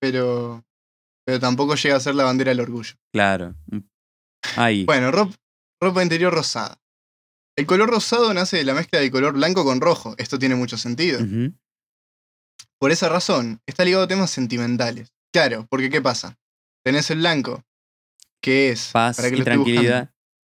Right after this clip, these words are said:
Speaker 2: ¿no?
Speaker 1: Claro, paz y tranquilidad. Y tenés el color rojo, que es,
Speaker 2: Amor.
Speaker 1: eh, claro, lo romántico, la
Speaker 2: Ujú.
Speaker 1: pasión.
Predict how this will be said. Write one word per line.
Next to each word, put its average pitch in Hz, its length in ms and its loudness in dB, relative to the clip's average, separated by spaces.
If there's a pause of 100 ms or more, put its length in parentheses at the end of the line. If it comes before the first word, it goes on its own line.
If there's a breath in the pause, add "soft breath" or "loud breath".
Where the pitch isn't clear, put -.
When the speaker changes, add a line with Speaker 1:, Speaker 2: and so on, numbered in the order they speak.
(580)
Speaker 2:
¿no? 107 200 0
Speaker 1:
Claro, 120 280 2
paz 139 200 0
y 147 60 -2
tranquilidad. 165 800 0 (500)
Y 131 80 0
tenés 143 300 2
el 156 100 -4
color 165 280 2
rojo, 196 520 0 (100)
que 139 200 2
es, 190 160 -2
Speaker 2:
Amor. 95 300 0
Speaker 1:
eh, 117 580 0 (460)
claro, 123 280 0
lo 120 140 -2
romántico, 120 580 0
la 120 120 -2
Speaker 2:
Ujú. 117 60 0
Speaker 1:
pasión. 117 440 -4